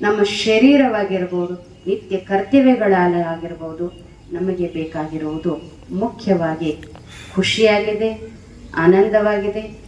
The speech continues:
ಸಂತೃಪ್ತಿ ಈ ಜೀವನ ಆಗಿದೆ. ಹಾಗಾಗಿ ನಮ್ಮ ಪ್ರಜಾಪಿತ ಬ್ರಹ್ಮಕುಮಾರಿ ಈಶ್ವರಿ ವಿಶ್ವವಿದ್ಯಾಲಯದಲ್ಲಿ ಕೂಡ ಸಾಪ್ತಾಹಿಕ ರಾಜಯೋಗ ಶಿಕ್ಷಣ ಕೇಂದ್ರ ಅಂತಾನೆ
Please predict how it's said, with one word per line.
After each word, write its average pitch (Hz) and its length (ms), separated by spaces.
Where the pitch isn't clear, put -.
ಸಂತೃಪ್ತಿ 196 1000
ಈ 185 160
ಜೀವನ 151 460
ಆಗಿದೆ. - 340
ಹಾಗಾಗಿ 165 720
ನಮ್ಮ 170 180
ಪ್ರಜಾಪಿತ 202 680
ಬ್ರಹ್ಮಕುಮಾರಿ 175 1040
ಈಶ್ವರಿ 262 400
ವಿಶ್ವವಿದ್ಯಾಲಯದಲ್ಲಿ 170 1040
ಕೂಡ 170 260
ಸಾಪ್ತಾಹಿಕ 214 720
ರಾಜಯೋಗ 180 640
ಶಿಕ್ಷಣ 175 540
ಕೇಂದ್ರ 156 420
ಅಂತಾನೆ 160 640